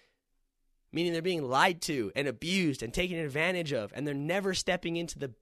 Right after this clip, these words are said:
thing that God has made for them, the greatest destiny, the greatest thing that God has for them, their purpose, their fullness, knowing Jesus. And if they never know truth, they'll never know that. And if they never know that, they'll never know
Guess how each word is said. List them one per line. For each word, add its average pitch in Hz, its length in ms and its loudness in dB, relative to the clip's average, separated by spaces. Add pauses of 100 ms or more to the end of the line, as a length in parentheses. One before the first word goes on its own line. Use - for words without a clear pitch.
thing 180 240 -4
that 160 360 -10
God 175 320 2
has 151 160 -4
made 147 320 0
for 185 100 -2
them, 175 180 0
the 123 120 -6 (140)
greatest 175 640 -2 (600)
destiny, 185 560 2
the 165 100 -2
greatest 202 360 0
thing 175 100 -2
that 170 100 -4
God 156 180 -2
has 185 380 0
for - 140 -8
them, 180 240 0
their 156 140 2
purpose, 202 440 -2
their - 160 -6
fullness, 196 600 -6
knowing 170 380 0
Jesus. 165 720 -4 (1120)
And - 60 -8
if 139 60 -10
they 131 80 -6
never 170 180 0
know 165 100 -2
truth, 180 300 0
they'll 127 100 -6
never 139 180 -4
know 123 120 -4
that. 131 300 -4 (1000)
And 135 80 -2
if 135 60 -6
they 131 80 -4
never 143 220 -2
know 131 160 -4
that, 135 260 -4
they'll 120 120 -8
never 117 240 -10
know 113 340 -10